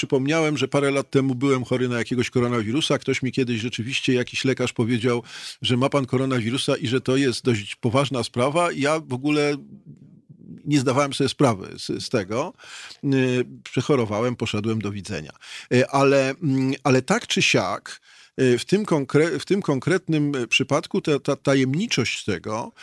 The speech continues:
jest sz-, moim zdaniem istotna, y, dlatego że i my możemy w wyniku działań naukowych, w wyniku działań lekarskich obłaskawić tego wirusa w ten sposób, że już będziemy wiedzieć, o co chodzi. Jak będziemy wiedzieć, o co chodzi, to on straci swoją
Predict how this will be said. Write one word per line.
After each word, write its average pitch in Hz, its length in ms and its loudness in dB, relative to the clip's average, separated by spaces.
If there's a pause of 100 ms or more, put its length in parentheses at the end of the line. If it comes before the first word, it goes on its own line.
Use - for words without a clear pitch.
(260)
jest 147 200 2
sz-, - 380 -2
moim 170 240 2
zdaniem 175 320 -2
istotna, - 640 0 (360)
y, 123 220 4
dlatego 143 580 0
że 151 500 2 (240)
i 151 180 -6 (180)
my 170 220 4
możemy 151 920 2
w 135 80 -6 (100)
wyniku 151 420 0
działań 135 640 2 (100)
naukowych, 135 680 0
w 127 40 -14
wyniku 139 300 -4
działań 131 320 0
lekarskich 143 540 -4
obłaskawić 165 840 0
tego 123 220 -2
wirusa 131 400 0
w - 40 -10
ten 123 160 -2
sposób, 190 280 -4
że 185 80 0
już 165 100 -2
będziemy 180 380 0
wiedzieć, 175 380 -2
o 170 80 -2
co 180 140 0
chodzi. 117 420 0 (380)
Jak 196 80 -8
będziemy 165 340 0
wiedzieć, 202 380 -2
o 147 60 0
co 139 120 -2
chodzi, 214 300 -2
to 196 100 0
on 160 100 2
straci 202 500 0
swoją 185 500 2